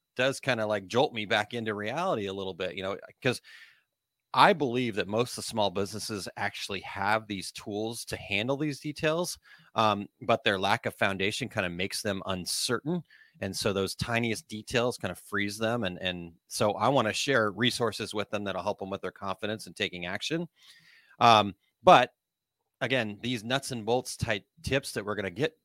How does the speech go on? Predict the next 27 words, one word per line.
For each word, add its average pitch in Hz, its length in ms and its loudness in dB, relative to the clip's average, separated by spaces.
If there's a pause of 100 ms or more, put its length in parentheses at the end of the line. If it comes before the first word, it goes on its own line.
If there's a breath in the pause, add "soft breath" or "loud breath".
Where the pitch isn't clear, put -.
(120)
to 101 180 -6
here 98 180 -2
today 95 480 -2 (640 loud breath)
are 104 400 4 (140)
things 123 260 0
that 135 120 -4
will 127 120 -6
help 104 300 -2
our 110 140 2
industry 107 440 -4
grow. 117 560 6
So, 104 440 2 (400)
um, 98 460 -6
again, 101 400 -6
if 98 200 -12
you're 107 240 -4
experienced, 123 600 0
we 107 80 -2
want 107 200 -2
your 110 80 -12
feedback 135 640 4 (300 soft breath)
and, 98 320 -2
and 98 320 -4 (140)
hopefully 110 260 -4
take - 220 0
some 98 140 -10
tips - 300 0